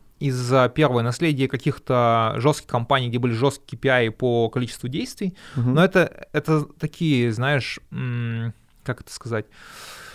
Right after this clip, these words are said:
Speaker 1: Это такие галерные продажи, то есть, то есть, ну, ты не выстраиваешь действительно отношения,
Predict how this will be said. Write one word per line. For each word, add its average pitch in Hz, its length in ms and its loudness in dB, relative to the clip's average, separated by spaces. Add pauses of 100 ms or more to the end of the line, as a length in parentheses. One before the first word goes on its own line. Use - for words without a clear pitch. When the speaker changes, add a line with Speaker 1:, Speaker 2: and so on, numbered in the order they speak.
(600)
Speaker 1:
Это 135 160 -2
такие - 280 -2
галерные 165 400 10
продажи, 160 440 6
то 113 100 -4
есть, 113 180 -4
то 131 80 2
есть, 123 120 -4 (120)
ну, 139 420 2
ты 165 480 6
не 143 140 4
выстраиваешь 175 360 4
действительно 135 280 -4
отношения, 175 600 -2